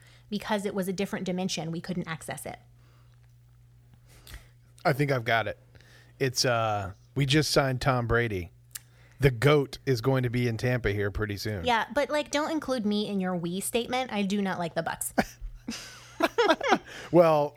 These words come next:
Speaker 2: everybody else listening to this, hopefully you, you love the Bucks.
Speaker 1: Or,
Speaker 2: And,
Speaker 1: or,
Speaker 2: uh,
Speaker 1: and hear me out, you can like whatever sports team you want because all people are accepted here.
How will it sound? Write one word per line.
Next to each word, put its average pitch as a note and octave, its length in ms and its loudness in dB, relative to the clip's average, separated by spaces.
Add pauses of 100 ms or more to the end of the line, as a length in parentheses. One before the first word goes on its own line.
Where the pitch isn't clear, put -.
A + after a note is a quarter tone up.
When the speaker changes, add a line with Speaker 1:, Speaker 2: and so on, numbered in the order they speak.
Speaker 2:
everybody F#3 340 6
else F3 220 6
listening C#3 260 0
to B2+ 60 0
this, A#2+ 180 0
hopefully C#3 460 4
you, A#2+ 340 0
you B2 180 -2
love A2+ 280 2
the A2+ 80 -4
Bucks. G#2+ 360 0
Speaker 1:
Or, B3 380 2 (260)
Speaker 2:
And, B3+ 220 6
Speaker 1:
or, - 40 6
Speaker 2:
uh, F#2+ 340 4 (160)
Speaker 1:
and A3+ 200 0
hear B3 160 -2
me C4 140 0
out, A#3+ 280 0 (100)
you A#3+ 120 4
can D4 140 0
like B3+ 180 0
whatever G3+ 260 0
sports F#3+ 340 -6
team F#3 220 -2
you E3 100 -4
want F#3+ 240 0
because E3+ 340 -4
all C#4 160 4
people E4 380 6
are G3+ 120 6
accepted - 440 4
here. G3 300 -4